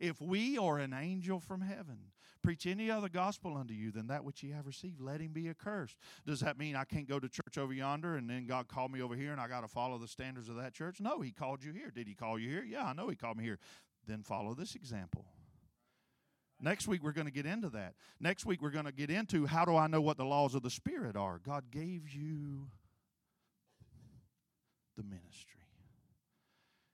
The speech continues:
And I'm not gonna get into it today 'cause it's a whole lesson by itself. If you don't come next week, I'll know why. He gave you the ministry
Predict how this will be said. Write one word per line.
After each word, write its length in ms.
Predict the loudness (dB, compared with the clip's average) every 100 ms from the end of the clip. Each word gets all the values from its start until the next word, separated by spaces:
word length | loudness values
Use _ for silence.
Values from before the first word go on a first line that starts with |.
| _ _ _ _ _ _ -12
And 100 | -6
I'm 120 | -4
not 120 | -2 -2
gonna 140 | -4
get 120 | -4
into 200 | -4 -6
it 80 | -6
today 140 | -6
'cause 200 | -6 -8
it's 140 | -10 -8
a 60 |
whole 200 | -6 -6
lesson 300 | -6 -6 -8
by 180 | -6 -6
itself. 380 | -6 -10 -10 -12 -16 _ _ -20 -20 -20
If 140 | -14
you 60 | -12
don't 140 | -12
come 200 | -10 -10
next 220 | -10 -12 -12
week, 180 | -12
I'll 200 | -12 -14
know 160 | -10 -10
why. 200 | -10 -14 -16 _ _ _ _ _ _ _ _ -8 -6 -6 -8 -18 _ _ _ _ _ _ _ _ _ _ _ _ _ _ _ _ _ _ _ _ _ -20 _
He 160 | -12 -12
gave 480 | -8 -6 -4 -4 -6
you 220 | -6 -4
the 120 | -4
ministry 680 | -4 -4 -6 -8 -12 -16 -18